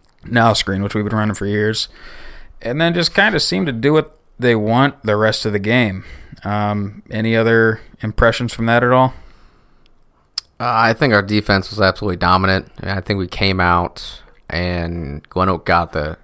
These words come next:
Speaker 2: kickoff in the second half, right?
Speaker 1: Yes.
Speaker 2: And immediate three and out, I think loss of yards total for the drive. Um, I don't remember what our first offensive drive was.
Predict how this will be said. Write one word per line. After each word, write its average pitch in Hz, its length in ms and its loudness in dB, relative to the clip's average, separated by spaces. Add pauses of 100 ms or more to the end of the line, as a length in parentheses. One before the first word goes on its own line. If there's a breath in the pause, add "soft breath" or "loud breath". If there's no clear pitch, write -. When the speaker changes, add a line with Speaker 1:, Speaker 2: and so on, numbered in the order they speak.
Speaker 2:
kickoff - 520 -4
in 78 60 -8
the 69 60 -8
second 82 240 -4
half, 78 260 -6
right? 82 180 -2 (360 soft breath)
Speaker 1:
Yes. - 300 -4 (140)
Speaker 2:
And 90 420 -2
immediate 101 520 2
three 98 240 2
and 87 80 2
out, 87 500 0
I 87 100 -6
think 90 200 -6
loss 82 320 0
of 80 80 -10
yards 82 580 -2 (140)
total 85 500 -2
for - 160 -6
the 87 80 -4
drive. 85 540 2 (600 soft breath)
Um, 82 640 -2 (1500)
I - 80 -12
don't 107 120 -6
remember 107 320 2
what 98 120 4
our 90 80 2
first 98 360 0
offensive - 400 -4
drive - 280 -10
was. - 320 -12